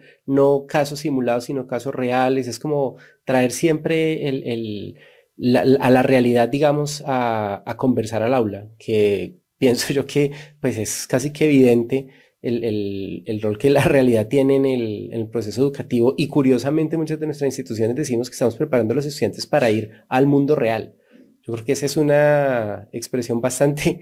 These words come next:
<laughs> desafortunada y que, y que nos debería cuestionar bastante. Mm, hay una cosa, Diego, que quisiera preguntarte y es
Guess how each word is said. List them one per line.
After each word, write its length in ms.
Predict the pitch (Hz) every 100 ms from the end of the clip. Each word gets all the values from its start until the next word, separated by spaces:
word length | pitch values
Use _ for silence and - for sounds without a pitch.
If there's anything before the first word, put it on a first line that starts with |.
| - -
<laughs> 180 | - -
desafortunada 840 | 151 135 135 143 143 135 123 123
y 40 |
que, 560 | 139 151 143 127 113 -
y 120 | 135
que 100 | 127
nos 140 | 127 120
debería 380 | 120 117 117 113
cuestionar 420 | 147 - 131 110
bastante. 560 | 120 - 127 110 107 - - - - -
Mm, 320 | 156 156 156 156
hay 160 | 151 165
una 140 | 190
cosa, 200 | 196 202
Diego, 220 | 202 196
que 60 | 185
quisiera 280 | - 143 147
preguntarte 640 | 175 151 139 131 131 147
y 120 | 151
es 420 | 156 156 151 -